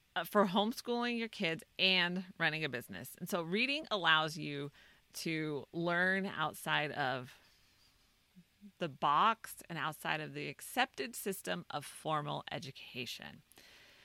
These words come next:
So it also lets you explore new ideas and fields that you may not have considered. So when you educate yourself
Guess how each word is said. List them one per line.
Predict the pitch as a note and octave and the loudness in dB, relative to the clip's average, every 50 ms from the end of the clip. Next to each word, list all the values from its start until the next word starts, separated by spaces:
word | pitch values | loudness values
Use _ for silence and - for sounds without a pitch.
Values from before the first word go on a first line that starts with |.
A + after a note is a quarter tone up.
| - _ - | -20 _ 0
So | - A#3+ | 2 4
it | - - G3+ | 4 6 4
also | - - - D#3 E3 F#3+ - - A#3+ A3 G3+ | 4 4 4 4 4 4 2 -2 0 0 2
lets | F3+ E3+ E3 - - | 2 2 2 0 -4
you | D3+ - | -6 -6
explore | - - - - - - D3 D3 C#3 C#3+ C#3+ C#3 - - | -6 -6 -8 -10 -8 -4 -4 -2 0 0 0 -2 -2 -6
new | - C3+ D3 E3 F3+ | -8 -8 -6 -4 -2
ideas | G3+ G#3+ G#3 G#3+ G3+ G3+ G3+ G3+ G3 | -2 0 0 2 2 2 2 0 -2
and | F#3+ - E3+ D#3+ D#3 | -4 -6 -6 -6 -6
fields | - - - D3+ D3+ D3+ F3+ G3+ A#3 C4+ C4 - - - - _ _ _ | -10 -8 -4 -2 0 0 0 0 -2 -2 -6 -10 -18 -20 -20 _ _ _
that | F3+ F#3 | -6 -4
you | D3 F#3+ | -2 -2
may | F#3 F3 D#3 D3+ D#3+ | 0 0 2 0 2
not | E3 E3 D#3 D3 - | 0 0 -2 -2 -4
have | - - - C#3+ C3+ C3+ C3+ - - - _ | -6 -8 -6 -6 -6 -6 -8 -12 -18 -20 _
considered. | - - D3 C3+ B2 - - - - - - - - C3 C3+ _ _ _ _ _ _ | -14 -12 -10 -10 -10 -12 -14 -12 -12 -12 -12 -12 -14 -18 -20 _ _ _ _ _ _
So | - - G3+ | -4 0 0
when | F3 D#3+ D#3 F#3+ G3+ B3 D#4 E4+ F4 | 0 2 4 4 6 6 4 2 0
you | F4 F4 - - _ | -2 -4 -6 -2 _
educate | G3+ G#3 G3+ F#3+ G#3+ - - - F3+ E3+ | 0 0 2 0 -4 -6 -4 -6 -4 -4
yourself | E3+ F3+ F3+ - - - C3 C3+ - C3+ - - | -4 -6 -8 -8 -8 -8 -8 -8 -8 -10 -14 -20